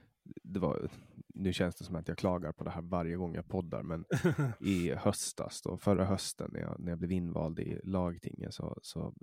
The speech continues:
Speaker 1: blev jag liksom deplattformad, eller vad man ska säga, cancellad på grund av att jag skojar om, om droger.
Speaker 2: Mm.
Speaker 1: Eh, och då tappade jag en massa kunder från mitt bolag, för de var så här, "Ja, men vi kan inte ha,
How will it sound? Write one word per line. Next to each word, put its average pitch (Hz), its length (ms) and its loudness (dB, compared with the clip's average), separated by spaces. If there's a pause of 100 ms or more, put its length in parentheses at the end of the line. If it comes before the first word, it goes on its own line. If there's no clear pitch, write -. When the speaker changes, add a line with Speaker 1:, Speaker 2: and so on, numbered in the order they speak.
Speaker 1:
blev 90 240 0
jag 80 220 4
liksom 76 460 -2 (420)
deplattformad, 87 840 2
eller 80 120 -4
vad 67 80 -2
man 78 100 -2
ska - 120 -8
säga, - 220 -4
cancellad - 680 -2
på 92 100 -2
grund 82 200 -2
av 71 80 -2
att 82 80 -2
jag - 100 -2
skojar 82 420 2
om, - 240 -2
om - 200 -2
droger. - 540 6 (440)
Speaker 2:
Mm. 143 180 2
Speaker 1:
Eh, 65 200 0
och - 200 2
då 98 140 10
tappade 95 340 6
jag 92 80 8
en 85 60 4
massa 92 220 2
kunder 82 460 4
från 90 140 -2
mitt 90 140 2
bolag, 87 520 10
för 95 80 -4
de 98 160 8
var 85 120 2
så 80 100 0
här, 82 60 4
"Ja, 90 120 6
men 87 140 0
vi 92 80 2
kan 87 200 0
inte 85 160 -4
ha, 87 320 6